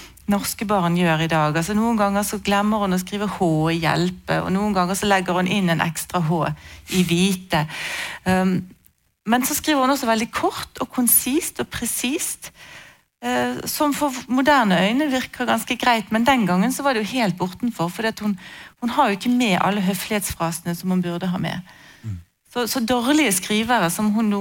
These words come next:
Speaker 1: må, må karakteriseres som, er også,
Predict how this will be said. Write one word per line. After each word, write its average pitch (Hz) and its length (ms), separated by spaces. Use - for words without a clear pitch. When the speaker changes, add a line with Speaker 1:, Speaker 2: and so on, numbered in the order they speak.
Speaker 1:
må, 185 540
må 190 200
karakteriseres 202 720
som, 185 240
er 226 220
også, 208 360